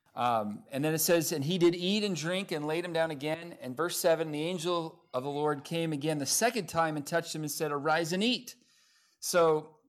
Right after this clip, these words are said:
he, he, he was, he was told to eat and drink,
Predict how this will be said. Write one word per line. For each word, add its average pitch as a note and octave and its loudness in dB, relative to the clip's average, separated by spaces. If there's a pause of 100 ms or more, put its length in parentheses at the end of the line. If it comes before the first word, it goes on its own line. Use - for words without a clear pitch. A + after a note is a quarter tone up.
(120)
he, D#3 -2
he, F3+ -2
he C#3+ -4
was, E3 -2 (260)
he C#3+ -8
was C#3+ -4 (220)
told F#3+ 2
to D3+ -4
eat G3+ -4 (120)
and C#3 -4
drink, E3+ -4